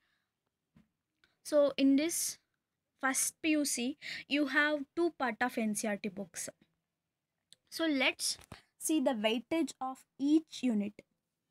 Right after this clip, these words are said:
So, I'm already told you, see, observe the tabular column.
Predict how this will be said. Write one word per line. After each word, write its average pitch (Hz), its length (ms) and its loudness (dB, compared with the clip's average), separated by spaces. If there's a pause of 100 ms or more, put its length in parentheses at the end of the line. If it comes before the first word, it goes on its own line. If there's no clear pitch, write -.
(580)
So, - 160 0
I'm 320 140 2
already 294 340 2
told 285 260 0
you, 285 200 2 (460)
see, - 200 -4
observe 254 320 0
the 320 80 0
tabular 277 380 0
column. 269 380 -2